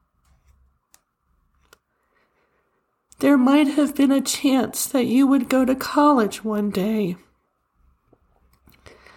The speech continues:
like Jack, who had taken time off and gone back when he was ready.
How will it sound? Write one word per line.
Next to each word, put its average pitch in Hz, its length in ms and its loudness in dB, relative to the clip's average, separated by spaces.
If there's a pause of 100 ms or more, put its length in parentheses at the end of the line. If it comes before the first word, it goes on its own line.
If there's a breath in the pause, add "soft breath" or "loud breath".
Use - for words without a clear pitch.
(260 soft breath)
like 254 360 2
Jack, - 540 -4 (340)
who 254 180 4
had 240 240 2
taken 254 460 2
time 240 360 2
off 208 440 -4 (960 soft breath)
and 202 220 2
gone 226 320 4
back 185 480 -2
when 156 120 -4
he 175 220 -4
was 190 280 -6
ready. - 420 -2